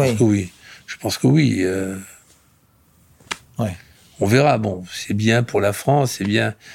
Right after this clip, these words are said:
Speaker 1: Je
Speaker 2: pour
Speaker 1: vous
Speaker 2: les
Speaker 1: sens un peu sur
Speaker 2: Parisiens,
Speaker 1: la,
Speaker 2: je sais pas.
Speaker 1: je vous sens un peu sur la, sur la,
Speaker 2: Mais
Speaker 1: sur la réserve
Speaker 2: c'est-à-dire
Speaker 1: quand même,
Speaker 2: que
Speaker 1: hein.
Speaker 2: j'ai pas tellement confiance dans la maire de Paris, c'est ça le problème. Voilà.
Speaker 1: Mais vous l'avez déjà rencontrée, vous, vous êtes
Speaker 2: Oui,
Speaker 1: déjà
Speaker 2: je la con-, je l'ai, je la connaissais, je
Speaker 1: Et
Speaker 2: la
Speaker 1: alors, comment
Speaker 2: connaissais.
Speaker 1: ça se passe quand vous
Speaker 2: Maintenant,
Speaker 1: rencontrez ?
Speaker 2: maintenant, mais non, mais il y a longtemps que je la connais pas, parce que là, je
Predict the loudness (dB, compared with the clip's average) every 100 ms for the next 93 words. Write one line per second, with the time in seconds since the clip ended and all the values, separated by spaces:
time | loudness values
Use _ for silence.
0 | -20 -8 2 4 6 6 6 6 6 6
1 | 4 2 0 0 0 -2 -4 -2 2 2
2 | 2 2 4 4 4 2 4 6 6 6
3 | 6 6 6 6 6 4 4 6 6 4
4 | 2 -2 -8 -10 -4 -2 0 0 2 2
5 | 2 2 -2 0 0 0 0 -2 -2 -2
6 | -4 -2 -2 -2 -4 -4 -2 -2 -2 -2
7 | -6 -14 -14 -8 -6 -8 _ _ _ _
8 | _ 2 4 4 4 2 2 0 -2 0
9 | 2 4 2 0 2 6 6 6 6 4
10 | 2 2 2 4 4 2 0 0 2 0
11 | -2 -6 0 2 4 4 4 2 2 2
12 | 2 2 4 4 4 4 4 4 2 2
13 | 0 0 0 0 0 2 2 0 0 0
14 | 0 -2 -2 -4 -6 -6 -6 -4 -6 -6
15 | -8